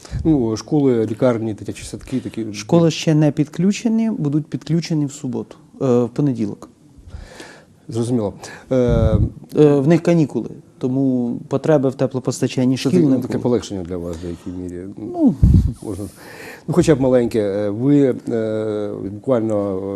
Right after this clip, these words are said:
Speaker 1: е, вчора, е, зверталися до, е, керівників О С Б Б з закликами все-таки включити, е, тепло, тому що, е, зараз, так би мов-, мовити, йде про економію, і ви розвінчали ці поняття про цю економію, коли в будинок не подається тепло.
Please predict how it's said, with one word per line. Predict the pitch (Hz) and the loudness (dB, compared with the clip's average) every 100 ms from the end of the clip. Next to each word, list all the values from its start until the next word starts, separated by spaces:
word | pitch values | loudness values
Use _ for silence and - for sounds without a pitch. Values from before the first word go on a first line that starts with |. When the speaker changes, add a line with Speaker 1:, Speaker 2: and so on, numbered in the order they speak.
| 95 98 | -8 -10
Speaker 1:
е, | 95 | -12
вчора, | - 117 107 92 - - - - - | -6 -4 -4 -6 -10 -18 -10 -10 -6
е, | 107 104 95 92 92 | -6 -4 -4 -6 -8
зверталися | 95 110 123 110 98 113 95 92 | -8 -4 -2 -2 -4 -4 -6 -6
до, | 101 107 101 98 - | -4 -2 0 2 0
е, | 101 98 95 92 | -2 -4 -6 -6
керівників | 110 117 113 120 110 | -4 -4 -4 -4 0
О | |
С | 110 | 0
Б | 101 117 | -2 -4
Б | 120 127 | 0 0
з | 101 | 0
закликами | 120 117 104 110 110 | -4 -4 -6 -4 -4
все-таки | 101 - 110 117 | -4 -8 -6 -6
включити, | - 127 127 - 127 117 95 - - - - - | -6 -6 -4 -2 -2 -2 -4 -8 -20 -20 -14 -2
е, | 120 110 | 0 0
тепло, | - - 147 170 | -2 -4 2 2
тому | 160 120 117 | 2 0 0
що, | - 120 110 - - | 0 2 2 0 -4
е, | 117 104 104 101 | -2 0 0 0
зараз, | 101 120 104 101 - | 2 2 0 -4 -8
так | 110 | -6
би | 104 | -2
мов-, | 117 117 113 | 0 2 2
мовити, | 123 117 107 110 | 2 0 0 0
йде | 104 | 0
про | 113 110 | 0 0
економію, | 107 123 147 170 143 | 0 2 4 6 6
і | |
ви | 120 135 | 6 4
розвінчали | 120 131 - 98 90 | 4 -2 -2 -2 -2
ці | - | -6
поняття | 92 101 95 95 | -4 -4 -4 -6
про | - | -10
цю | - 113 | -6 -4
економію, | 104 160 185 151 127 | 0 2 4 4 2
коли | 131 117 | 2 0
в | |
будинок | 107 107 120 113 - | 0 0 0 0 -6
не | |
подається | 117 107 113 110 110 | -6 -2 -2 -2 -6
тепло. | 117 - 113 | -8 -6 -4